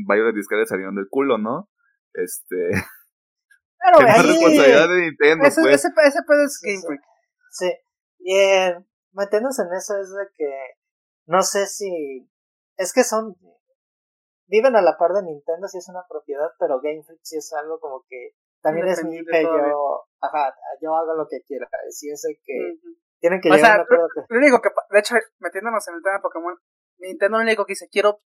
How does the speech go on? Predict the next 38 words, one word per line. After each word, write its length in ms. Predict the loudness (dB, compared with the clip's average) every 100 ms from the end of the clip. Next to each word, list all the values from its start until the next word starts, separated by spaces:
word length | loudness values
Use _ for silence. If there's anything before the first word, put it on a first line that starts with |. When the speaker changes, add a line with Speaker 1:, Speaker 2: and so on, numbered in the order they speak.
| _
Speaker 2:
Pokémon 360 | -4 -2 -6 0
pa' 100 | 0
este 200 | 0 -2
año", 260 | -2 -6 _ -14
y 180 | -10 -10
Game 100 | -12
Freak 140 | -14
dice, 160 | -10 -4
"Ah, 140 | -2 -4
ok". 160 | -8 -18 _ _ _ -20
<laughs> 1040 | -2 4 4 6 4 4 0 0 -4 -6 -10 -12 -12 -8
Speaker 1:
Y 60 | -6
es 80 | -2
que 80 | -2
es 80 |
Speaker 3:
Ahí 80 | 0
te 20 | 0
lo 60 |
Speaker 1:
justamente, 440 | 0 2 2 4 2
Speaker 3:
saco. 100 | 4
Speaker 1:
justamente 600 | 0 2 2 0 0 -2
eso 100 | 0 0
es 40 |
a 40 |
lo 100 | 0
que 100 | 0
voy, 220 | 2 2 2
o 100 | -2
sea, 320 | 0 0 0 -4 _ _ _ _ _ _ _ _ _ -12
si 180 | -6 -2
lo 140 | 0
que 100 | -2
tú 160 | -6 -10
quieres 300 | -8 -8 -8
es 120 | -8
realmente 380 | -6 -8 -8 -8
hacer 160 | -6 -6
un 220 | -8 -14